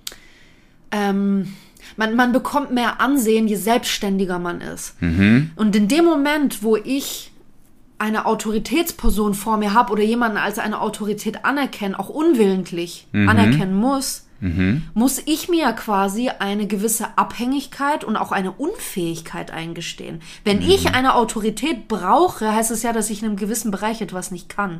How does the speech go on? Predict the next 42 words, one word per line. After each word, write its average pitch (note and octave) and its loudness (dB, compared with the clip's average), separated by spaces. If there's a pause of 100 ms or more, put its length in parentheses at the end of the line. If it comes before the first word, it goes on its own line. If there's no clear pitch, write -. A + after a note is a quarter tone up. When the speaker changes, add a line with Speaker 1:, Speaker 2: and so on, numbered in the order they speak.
Speaker 2:
Nicht G#2+ 4
Speaker 1:
Und F#3+ -2
Speaker 2:
gut F#3+ 2
Speaker 1:
jemanden A#2+ 6
Speaker 2:
genug A2 6 (100)
Speaker 1:
brauche - -10
oder G3 -2
Speaker 2:
kann. - 4
Speaker 1:
nicht D#2+ 0
gut G#3+ -4
genug C4 -2
kann. - -10 (120)
Speaker 2:
Ja. F3 -4
Speaker 1:
Und G#3 0
ich G3 -4
glaub, A3 4
das G#3+ -2
wollen C4+ 6
viele F#3+ -2
auch F3 -8
nicht. F#3+ -6
Das F#3 -4
ist F#3+ -2
auch G3+ -2 (240)
generell G#3 0
ein A3+ -4
ziemliches A3 -4
Ego-Problem. F3+ -6 (840)
Speaker 2:
Ja, A#2+ 4
das D3 -2
ist D3 -2
möglich. F#3+ 0
Ja, D#3 2
und A2+ 2
deswegen, C3 2
äh, A2+ 0
verwirklichen A#2+ 0
sich A2 -2
Autoritäten, A2 -2
nicht, F#2 -6
meinst F#2+ -2
du? D3+ -2